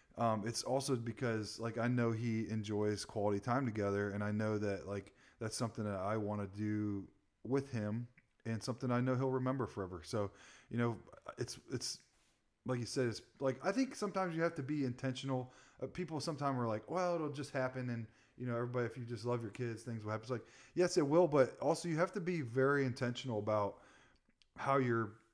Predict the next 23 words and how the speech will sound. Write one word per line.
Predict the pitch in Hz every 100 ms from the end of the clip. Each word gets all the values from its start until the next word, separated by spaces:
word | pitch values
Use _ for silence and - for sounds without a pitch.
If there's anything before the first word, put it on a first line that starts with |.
| _
how | 113
you're | 143 113
approaching | - 117 113 113 101
those | 95
situations | - 110 104 110 - 85
too. | - 120
Like, | 104 -
because | 120 147 123 - -
if | 151 127
not, | 180 196 135 -
like, | 135
we | 143 160
would | 147
never | 160 147 139
plan | 147 160 156 131 113 - _ _ _ _ -
to | 147
go | 151 147
away | 131 135 135
and | 120
watch | 117 123 -
a |
basketball | 110 123 120 113
game, | 92 85